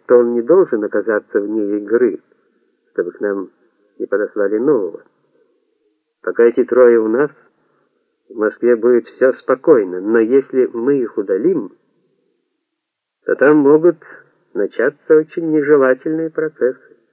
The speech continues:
Ты меня понимаешь?» «Понимаю. Я бы всё-таки не рисковал.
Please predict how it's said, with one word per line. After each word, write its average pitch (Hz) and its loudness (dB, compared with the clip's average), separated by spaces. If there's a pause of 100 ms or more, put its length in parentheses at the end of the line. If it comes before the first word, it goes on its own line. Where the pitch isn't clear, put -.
(1040)
Ты 110 -4
меня 110 -2
понимаешь?» 101 -8 (2000)
«Понимаю. 113 -4 (1800)
Я 107 -2
бы 151 0
всё-таки 135 2
не 104 -2
рисковал. 104 -8